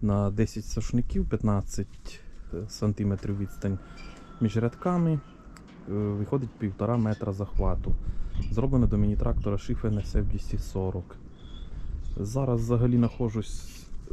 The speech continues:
на лікарняному, захворів, ангіна. От, уже тиждень, як то кажуть, хворію. Але думаю, е, цього, як то кажуть, сьогодні погода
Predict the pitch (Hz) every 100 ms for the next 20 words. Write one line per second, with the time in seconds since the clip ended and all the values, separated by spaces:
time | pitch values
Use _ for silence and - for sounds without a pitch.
0 | - - 131 120 117 - 147 160 165 143
1 | 127 120 - - - - - 107 107 -
2 | 135 151 143 - - 101 104 139 143 120
3 | - - - - - - - - - -
4 | 110 104 101 110 107 107 - 110 107 107
5 | 104 - 107 - 101 101 - 113 127 127
6 | 113 104 - - - - - - - -
7 | 143 107 107 110 107 104 101 - - -
8 | - - - - - - - 98 95 82
9 | 78 - - - - 104 107 107 95 98
10 | 104 - - - - - - - - -
11 | 123 113 107 120 120 - 113 139 123 113